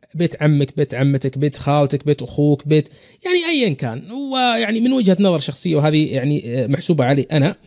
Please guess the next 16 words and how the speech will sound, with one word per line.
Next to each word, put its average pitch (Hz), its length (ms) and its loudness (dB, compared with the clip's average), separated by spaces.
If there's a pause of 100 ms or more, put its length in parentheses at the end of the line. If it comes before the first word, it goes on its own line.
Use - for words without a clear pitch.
(520)
آه، 110 840 -2 (400)
نلاحظ 175 380 4 (100)
الآن 160 460 -2
نقطة 180 380 0
مهمة. 120 340 2 (220)
للحفاظ 175 420 2
على 170 120 2
سرية 170 260 0
بياناتك 180 420 0
سيتم 180 460 0 (120)
الخروج 160 560 2
من 175 60 2
البوابة 165 380 2
بعد 170 460 0 (380)
يعني 139 320 -2
ثلاث 175 460 0